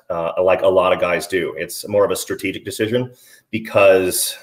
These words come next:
um, but, well, basically it comes down to math and risk. Uh, you know, if you have, let's say, easy math, you have a class. We run six classes a year. So every couple months we start a new buds class.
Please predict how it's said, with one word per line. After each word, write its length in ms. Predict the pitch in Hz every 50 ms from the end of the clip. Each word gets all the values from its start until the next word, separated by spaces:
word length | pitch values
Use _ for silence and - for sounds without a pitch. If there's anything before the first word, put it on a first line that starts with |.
| - -
um, 380 | 82 80 78 78 80 82 85 76
but, 160 | 92 - -
well, 120 | 98 101
basically 260 | - 98 98 - 87 78
it 40 |
comes 140 | - 95 90
down 120 | - 85 82
to 100 | 78 - _ _ _ _ _ _ 120 98
math 500 | 90 82 90 90 82 - - - - -
and 120 | - 85 82
risk. 280 | 90 90 - - - - - - - - - _ _ _ -
Uh, 260 | 85 87 76 - - -
you 120 | 92 98 90
know, 80 | 82
if 100 | 85 -
you 80 | 98 90
have, 160 | 92 104 98 92
let's 140 | 90 85
say, 100 | - 92
easy 240 | 85 87 95 87 87
math, 220 | 85 87 87 87 -
you 60 | 87
have 80 | -
a 40 | -
class. 520 | - - - 92 85 80 82 - - - 92
We 80 | 90
run 160 | 87 90 87
six 240 | 87 - 101 92 -
classes 340 | - - 92 87 - - 90
a 40 | 87
year. 240 | 85 78 82 85 -
So 140 | - 87 85
every 160 | - 87 87
couple 180 | - - 85 87
months 240 | 85 85 82 82 -
we 60 | 87
start 240 | - - - 80 80
a 40 | 80
new 100 | 82 78
buds 200 | 82 85 82 -
class. 300 | - 85 80 78 78